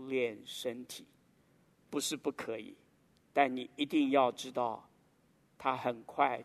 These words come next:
就来到一个限制，因为这条限制是上帝已经设立了。你要知道，如果透过宝剑，透过对更多知识的掌握，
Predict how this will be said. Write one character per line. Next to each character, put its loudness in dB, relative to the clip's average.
就 2
来 -2
到 0
一 -6
个 -8
限 -6
制， -16
因 4
为 8
这 8
条 -2
限 0
制 -12
是 -10
上 4
帝 -6
已 -16
经 -8
设 -2
立 -16
了。 -20
你 -4
要 10
知 -2
道， 12
如 6
果 8
透 4
过 10
宝 2
剑， 6
透 12
过 12
对 10
更 10
多 8
知 4
识 2
的 12
掌 0
握， 8